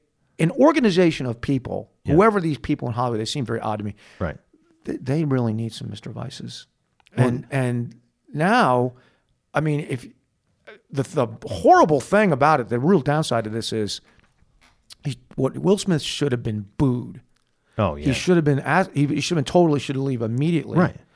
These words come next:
Speaker 2: He should have been
Speaker 1: People
Speaker 2: arrested.
Speaker 1: He should have been
Speaker 2: I mean,
Speaker 1: arrested
Speaker 2: yeah.
Speaker 1: too. Like, Chris Rock didn't have to press charge. They don't need to have to, if they, if a,
Speaker 2: Right.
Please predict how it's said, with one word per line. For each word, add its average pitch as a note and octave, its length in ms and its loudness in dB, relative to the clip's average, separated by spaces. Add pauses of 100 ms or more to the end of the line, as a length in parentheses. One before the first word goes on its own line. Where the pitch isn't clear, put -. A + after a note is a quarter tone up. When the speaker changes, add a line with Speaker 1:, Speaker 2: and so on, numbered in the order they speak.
(100)
Speaker 2:
He B2 80 -2
should D3+ 100 6
have - 20 -2
been G#3 140 6
Speaker 1:
People C#3 80 2
Speaker 2:
arrested. D#3+ 340 2
Speaker 1:
He D#3 40 -12
should - 180 0
have G3+ 60 2
been D3 80 4
Speaker 2:
I - 40 4
mean, C#3+ 60 4
Speaker 1:
arrested B2+ 240 4
Speaker 2:
yeah. A#2+ 60 4
Speaker 1:
too. D#3 180 4
Like, - 200 -10
Chris - 300 0
Rock C3+ 280 4
didn't B2+ 160 -2
have A#2 120 -2
to G2+ 80 -10
press A#2 200 -2
charge. C3+ 180 2
They D#3 60 0
don't G#3 120 -2
need D3+ 120 0
to A2+ 60 -2
have G#2+ 80 -4
to, - 80 -14 (420)
if A#2+ 80 -12
they, A#2 80 -2
if - 160 -12
a, C#4+ 100 0
Speaker 2:
Right. - 120 -2